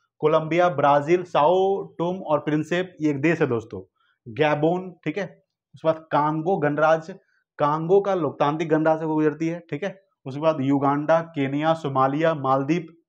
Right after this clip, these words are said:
इंडोनेशिया और दोस्तों किरीबाती से होकर गुजरती है भूमध्य रेखा, ठीक है, ये आपको ध्यान रखना है। चलिए अगला सवाल देखेंगे। अगला सवाल आपके सामने क्या कह रहा है, देखिएगा,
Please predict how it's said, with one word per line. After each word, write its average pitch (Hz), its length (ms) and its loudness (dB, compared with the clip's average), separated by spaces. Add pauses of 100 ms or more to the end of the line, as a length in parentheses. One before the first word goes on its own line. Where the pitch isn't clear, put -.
इंडोनेशिया 147 600 -4 (460)
और 120 100 -2
दोस्तों 147 240 -6 (180)
किरीबाती 156 600 -2
से 160 140 -10
होकर 160 140 -6
गुजरती 123 400 -4
है 190 140 -4 (500)
भूमध्य 127 340 -2
रेखा, 107 300 -6
ठीक 160 220 -6
है, 240 60 2 (460)
ये 127 80 -4
आपको 160 280 0 (140)
ध्यान 120 260 -4
रखना 110 200 -10
है। 104 80 -8
चलिए 120 340 -4 (960)
अगला 139 220 -2
सवाल 151 220 0
देखेंगे। 170 300 -6
अगला - 720 -6
सवाल 180 160 0
आपके 190 120 -4
सामने 185 220 0
क्या 180 140 -4
कह 175 120 -2
रहा 170 140 -4
है, 196 120 -8 (1000)
देखिएगा, 123 400 -2